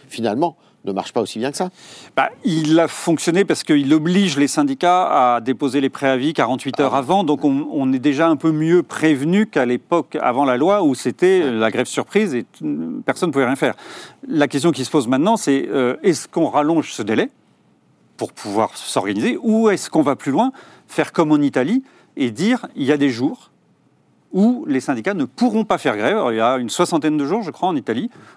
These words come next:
Speaker 2: où les, les... il ne peut pas y avoir de grève. Alors, est-ce qu'en France,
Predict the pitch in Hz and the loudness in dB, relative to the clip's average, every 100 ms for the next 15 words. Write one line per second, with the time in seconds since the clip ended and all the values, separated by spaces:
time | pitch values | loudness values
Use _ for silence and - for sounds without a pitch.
0 | - 175 202 139 127 120 117 110 113 110 | -6 -2 2 2 2 0 0 -2 -2 -2
1 | 110 110 120 131 - - 131 127 156 156 | -4 -4 -6 -6 -8 -8 -6 -2 0 0
2 | 147 127 95 120 - 101 110 - 113 - | 0 0 -4 -6 -4 -4 -4 -8 -12 -6
3 | 160 | -6